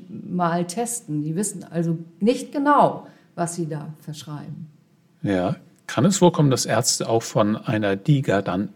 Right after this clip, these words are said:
Speaker 2: abraten, wenn Patienten mit diesem Wunsch kommen?
Speaker 1: Selbstverständlich. Ich hatte ja eben schon, als es die Frage gab nach den Kosten, äh, von der Wirtschaftlichkeit des Verordnungsverhaltens oder das erwähnt.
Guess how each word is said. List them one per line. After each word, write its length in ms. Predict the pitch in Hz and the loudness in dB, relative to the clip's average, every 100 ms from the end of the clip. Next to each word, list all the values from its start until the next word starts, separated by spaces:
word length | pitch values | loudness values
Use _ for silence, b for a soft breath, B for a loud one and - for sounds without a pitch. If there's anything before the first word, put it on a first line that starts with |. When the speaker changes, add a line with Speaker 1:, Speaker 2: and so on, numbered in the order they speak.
| - | -2
Speaker 2:
abraten, 880 | 127 - - 120 120 143 - 147 110 | -2 -2 -4 0 2 2 2 2 4
wenn 200 | 104 123 | 2 2
Patienten 580 | 131 - 110 123 127 | -2 0 0 0 0
mit 140 | 113 104 | -2 0
diesem 300 | 107 101 92 | -2 -2 0
Wunsch 360 | 90 - - | -2 -4 -10
kommen? 300 | - 104 190 - - b b b b b b | -2 4 4 2 -18 b b b b b b
Speaker 1:
Selbstverständlich. 800 | - 185 185 165 247 330 240 143 | 4 4 6 2 4 4 4 0
Ich 100 | 156 | 2
hatte 200 | 185 180 | 2 4
ja 200 | 175 170 | 4 4
eben 300 | 165 202 233 | 4 4 4
schon, 480 | 226 240 277 294 - | 4 6 8 6 4
als 260 | 175 170 170 | -2 -4 -6
es 180 | 170 - - | -12 -16 -6
die 120 | 175 | -6
Frage 440 | - 180 180 175 | 0 2 4 4
gab 240 | 175 170 175 | 6 4 4
nach 180 | 170 | 0
den 200 | 170 180 | 0 -4
Kosten, 580 | 165 175 180 - 220 226 B B B B B B B _ | 0 -2 -2 0 0 -2 B B B B B B B _
äh, 160 | - - | -10 -10
von 260 | 165 190 180 | -4 0 2
der 340 | 170 165 156 | 4 2 2
Wirtschaftlichkeit 1160 | 170 175 226 214 233 220 - 214 220 220 - - - | 4 4 2 -6 -6 -6 2 4 6 4 -4 -16 -4
des 180 | 196 190 | -2 -2
Verordnungsverhaltens 1500 | 214 170 208 214 208 - - 202 202 208 202 214 208 - - _ _ _ - | -2 0 0 0 0 -2 -2 0 2 0 2 2 2 -4 -12 _ _ _ 0
oder 180 | 185 165 | 4 6
das 260 | 170 170 | 6 4
erwähnt. 600 | - 170 156 170 254 - | 4 4 8 6 6 0